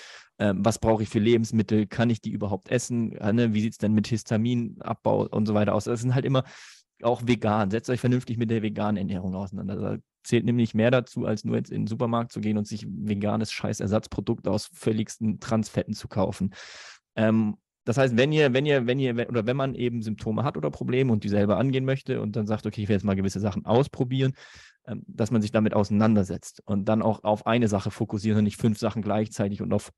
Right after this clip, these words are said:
den Nachbar hören und auf den Fitnessstudio-Tipp, sondern macht das für euch, guckt euch Ernährungsform an und geht dann da rein. So, wenn es jetzt Probleme und Beschwerde sind, die schon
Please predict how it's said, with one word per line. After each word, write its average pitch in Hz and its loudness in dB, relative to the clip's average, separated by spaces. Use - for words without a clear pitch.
den 104 2
Nachbar 113 2
hören 107 0
und 101 -4
auf 104 -2
den 110 -4
Fitnessstudio-Tipp, 113 -2
sondern 110 4
macht 117 2
das 120 0
für - -2
euch, 147 2
guckt - -6
euch 117 0
Ernährungsform 110 0
an 127 -2
und 120 -4
geht 110 0
dann 104 4
da 101 4
rein. 92 -6
So, 98 0
wenn 113 4
es 117 0
jetzt 127 0
Probleme 127 4
und 127 2
Beschwerde 117 2
sind, 113 0
die 110 -2
schon 110 0